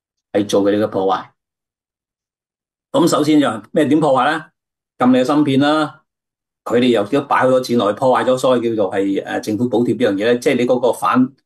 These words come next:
通脹法案已經好明顯啦，啊，會仲用所有方法。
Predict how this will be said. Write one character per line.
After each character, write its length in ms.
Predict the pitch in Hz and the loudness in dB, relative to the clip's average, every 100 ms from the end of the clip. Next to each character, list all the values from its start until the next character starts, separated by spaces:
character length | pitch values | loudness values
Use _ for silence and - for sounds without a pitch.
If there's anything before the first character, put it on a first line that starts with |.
| _ _ _ _ | _ _ _ _
通 160 | 135 127 | 0 2
脹 140 | 110 | 0
法 180 | - 101 | 0 0
案 240 | 104 104 - | -2 -2 0
已 40 | |
經 120 | 123 | 0
好 80 | 120 | 2
明 180 | 123 - | 0 -2
顯 120 | 98 | -4
啦， 300 | 107 104 - - | -4 -4 -6 -10
啊， 220 | - - _ _ _ _ | -10 -12 _ _ _ _
會 100 | 139 | -2
仲 160 | 131 110 | 0 0
用 80 | 104 | 0
所 160 | 120 | 0
有 120 | 117 110 | 0 0
方 160 | 110 | -2
法。 220 | - - | -4 -10